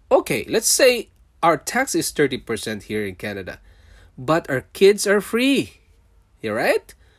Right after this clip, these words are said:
You can see that? And so on and on and on, some benefits from, from Canada government. And you can see, we have almost similar, similar,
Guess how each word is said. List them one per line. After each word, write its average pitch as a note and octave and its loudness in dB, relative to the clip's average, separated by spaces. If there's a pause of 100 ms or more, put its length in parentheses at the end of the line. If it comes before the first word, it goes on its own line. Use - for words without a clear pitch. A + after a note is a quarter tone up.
(760)
You - -20
can D3+ -6
see A3 0
that? C#4+ 2 (560)
And A3+ 2
so F#3 2
on D#3+ 2
and B2 -2
on C#3+ 2
and B2 -4
on, C3+ 0
some A2+ -4
benefits A#2+ -6
from, A2 -8 (560)
from A2 -6
Canada G#2+ -4
government. F#2 -10 (120)
And D#3+ 0 (240)
you D#3 -8
can D3+ -6
see, G3 -6 (1300)
we G3 0
have G3 -2 (120)
almost E3 0
similar, A#2 -2 (880)
similar, B2+ 0